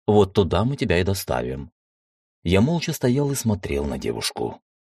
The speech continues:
Всё именно так, как она и говорит. Тогда с чего я агрюсь на неё, как бык на красную тряпку?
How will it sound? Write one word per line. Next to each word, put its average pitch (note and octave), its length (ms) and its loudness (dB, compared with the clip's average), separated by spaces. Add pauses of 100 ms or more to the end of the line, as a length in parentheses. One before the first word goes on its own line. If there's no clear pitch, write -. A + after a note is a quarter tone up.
(360)
Всё - 200 0
именно C#2+ 440 2
так, G2+ 300 0
как - 180 -2
она B2+ 220 4
и A#2+ 60 6
говорит. G2+ 680 2 (480)
Тогда - 220 -2
с - 100 -6
чего D#2+ 320 -2
я D#2 240 2
агрюсь E2 300 -2
на D#2+ 100 -2
неё, D2+ 420 0 (120)
как G#2 240 0
бык D#2 360 -2
на F2 120 0
красную C#2 400 -4
тряпку? B1 600 -8